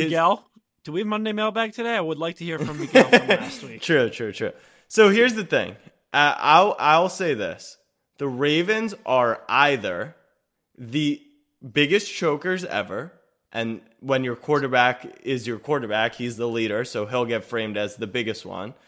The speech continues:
Speaker 1: Don't
Speaker 2: or,
Speaker 1: do that.
Speaker 2: or the unluckiest team in N F L history. I'm gonna put us for now somewhere in between there. What that means is, one,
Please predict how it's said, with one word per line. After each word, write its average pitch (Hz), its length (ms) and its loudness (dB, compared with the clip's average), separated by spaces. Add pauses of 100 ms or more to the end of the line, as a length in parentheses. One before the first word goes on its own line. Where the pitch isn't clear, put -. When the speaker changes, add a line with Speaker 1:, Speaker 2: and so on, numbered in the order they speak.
(360)
Speaker 1:
Don't 170 100 0
Speaker 2:
or, 175 200 6
Speaker 1:
do 143 80 -10
that. 143 140 -10 (220)
Speaker 2:
or 156 220 2
the 135 420 -4 (160)
unluckiest 180 1000 2
team 117 400 -8 (720)
in 139 160 -4
N 135 220 -2
F 127 120 -8
L 117 180 0
history. - 520 -10 (140)
I'm 165 260 2
gonna 233 200 6
put 196 220 0
us 170 140 2
for 185 200 -2
now 147 600 -2 (340)
somewhere 143 460 -2
in 131 80 -2
between 107 420 -6
there. 78 300 -14
What 135 220 -4
that 147 220 4
means 131 300 -4
is, 101 260 -8
one, 101 380 -2